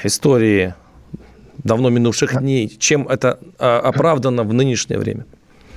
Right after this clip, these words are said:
Speaker 2: Ну, знаете, вы как-то говорите об Иосифе Виссарионовиче Сталине с отрицательными какими-то нотками. Сталин преследует. Сталин не преследует. Просто Сталин — это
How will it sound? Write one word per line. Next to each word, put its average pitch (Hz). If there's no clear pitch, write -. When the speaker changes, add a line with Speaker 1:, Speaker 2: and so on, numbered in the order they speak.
Speaker 2:
Ну, 139
знаете, 151
вы 135
как-то 139
говорите 139
об 123
Иосифе 139
Виссарионовиче 131
Сталине 123
с -
отрицательными 127
какими-то 120
нотками. 120
Сталин 117
преследует. 110
Сталин 185
не 160
преследует. 160
Просто 117
Сталин — 185
это 131